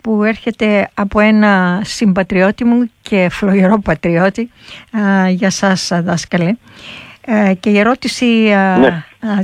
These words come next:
Speaker 1: και η ώρα-, ερώτηση του Τάσου είναι γιατί δεν έχει επεκτείνει ακόμα η Ελλάδα τα χωρητικά της ύδατα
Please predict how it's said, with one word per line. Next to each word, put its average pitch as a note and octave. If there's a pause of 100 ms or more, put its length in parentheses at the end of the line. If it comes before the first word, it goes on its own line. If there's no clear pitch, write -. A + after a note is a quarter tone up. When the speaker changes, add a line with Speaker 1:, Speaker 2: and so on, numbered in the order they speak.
Speaker 1:
και G3
η F#3+
ώρα-, A3+
ερώτηση A3
του G#3
Τάσου B3
είναι A#3 (480)
γιατί G#3+
δεν C#4
έχει A#3+
επεκτείνει A#3
ακόμα A3
η G3+
Ελλάδα A3
τα G#3+
χωρητικά G3
της -
ύδατα G#3+